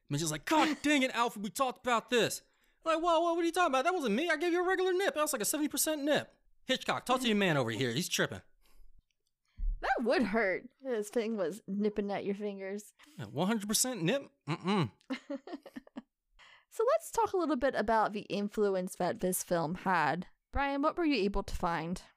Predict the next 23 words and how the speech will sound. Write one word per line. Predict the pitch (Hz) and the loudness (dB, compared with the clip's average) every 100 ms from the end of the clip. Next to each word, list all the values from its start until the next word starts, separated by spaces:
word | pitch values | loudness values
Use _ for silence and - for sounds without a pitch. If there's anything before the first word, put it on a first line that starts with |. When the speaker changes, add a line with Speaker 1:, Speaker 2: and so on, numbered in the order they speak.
| _ _ _ _ _ _ | _ _ _ _ _ _
Speaker 1:
So | - 226 226 | -4 0 0
I | 190 | 0
found | 240 226 220 202 175 160 - _ | 0 4 4 4 2 0 -6 _
mostly | 165 185 202 156 | 0 2 4 4
movies. | 131 151 170 170 - - _ _ - | 4 2 2 0 -2 -4 _ _ -4
Uh, | |
I | 127 127 | -2 0
have | 135 | 0
some | 147 | 2
movie | 131 139 135 | 2 2 0
titles | 151 151 135 - | 0 2 0 0
here. | 151 147 147 143 - | 2 2 2 0 -4
The | - 127 | -6 -2
other | 127 120 | 2 0
kind | - 127 | 0 -2
of | 107 | -2
technical | 120 110 | -4 -4
stuff | 117 117 104 - | -2 -2 -2 -6
I | 117 | -2
have | 107 - | -2 -2
for | |
the | 98 | -6
significance. | 92 110 110 110 110 104 - | -4 -2 -4 -2 -4 -4 -8